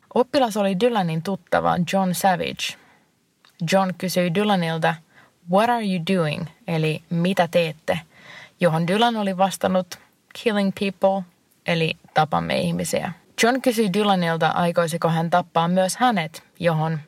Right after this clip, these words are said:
Dylan vastasi kieltävästi ja pyysi Johnia poistumaan kirjastosta. John Savage lähti juoksemaan karkuun. Mä en tiedä, osoittaako tää Dylanissa jotain ihmisyyden rippeitä vai oliko tämäkin vaan yksi teatteriesitys,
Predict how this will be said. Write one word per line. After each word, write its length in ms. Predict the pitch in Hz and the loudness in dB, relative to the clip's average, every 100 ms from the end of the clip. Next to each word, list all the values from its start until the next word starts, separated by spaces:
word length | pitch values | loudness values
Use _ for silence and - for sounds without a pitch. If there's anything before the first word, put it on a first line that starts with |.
| 175 | -2
Dylan 280 | 175 175 165 | 2 2 2
vastasi 400 | 170 - 220 233 | -2 -2 -6 -4
kieltävästi 640 | 226 202 180 170 160 - | 0 2 2 -2 -4 -2
ja 100 | 165 | -2
pyysi 340 | 160 196 190 180 170 | 0 -2 0 0 0
Johnia 280 | 180 165 | 0 0
poistumaan 580 | 160 175 160 165 156 165 | 2 0 0 -2 -2 0
kirjastosta. 680 | 170 165 156 - 190 - - - 180 180 | 0 0 0 -2 -4 -4 -8 -4 0 2
John 240 | 254 262 | 2 0
Savage 460 | - 226 196 190 - | 0 0 0 -4 -2
lähti 320 | 175 165 165 | -2 -2 0
juoksemaan 540 | 165 170 - 160 165 170 | 2 2 0 -2 -2 0
karkuun. 600 | 156 160 - - 208 180 - | 0 -2 -4 -6 -6 -6 -2
Mä 80 | 180 | 0
en 60 | 180 | 2
tiedä, 260 | 233 247 | 2 0
osoittaako 640 | 214 226 226 196 170 165 170 | -2 -2 -2 -2 0 0 0
tää 220 | 165 165 | 0 2
Dylanissa 520 | 180 170 160 151 - | 0 0 -2 -4 -2
jotain 380 | 160 160 160 160 | 0 2 0 0
ihmisyyden 640 | 175 160 160 165 160 156 | -2 -2 -2 0 -2 -2
rippeitä 680 | 175 226 - 185 180 175 170 - 170 | -2 -2 -2 0 0 0 -2 -2 0
vai 180 | 196 - | 0 0
oliko 280 | 175 180 170 | -2 -2 0
tämäkin 460 | 175 165 151 156 | 0 0 -2 -2
vaan 260 | 151 151 175 | 0 0 -2
yksi 300 | 208 - 175 | -6 -6 0
teatteriesitys, 1040 | 185 175 165 160 - 170 175 165 160 - | 0 0 0 0 0 -2 -2 -2 -2 -4